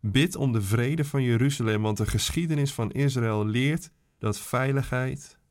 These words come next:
eenheid in aanbidding en recht schaarse goederen zijn." Veiligheid en recht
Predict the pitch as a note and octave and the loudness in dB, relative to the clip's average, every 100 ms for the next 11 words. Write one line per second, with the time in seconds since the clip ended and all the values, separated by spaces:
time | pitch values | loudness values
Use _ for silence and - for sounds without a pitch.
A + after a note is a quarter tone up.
0 | _ - A2+ B2+ B2 A#2+ A#2+ A2 G2+ G#2 | _ -10 -4 -2 -2 -2 -2 -2 0 0
1 | A2 A2+ A2+ A#2+ - - G2+ G2 A2 A#2+ | 0 0 -2 -6 -10 -2 0 2 0 -2
2 | - - - _ - - A2+ A#2 A#2+ - | -8 -20 -20 _ -14 -8 -2 -2 -2 -6
3 | - A#2 G#2 G2 G2 F#2 F#2 - _ _ | -6 -4 -2 -2 -4 -4 -6 -10 _ _
4 | _ _ _ _ _ _ _ _ - A#2 | _ _ _ _ _ _ _ _ -4 0
5 | C3 C#3 B2+ B2+ A#2+ G2 A2 B2+ - - | 2 2 2 2 4 4 4 2 -2 -10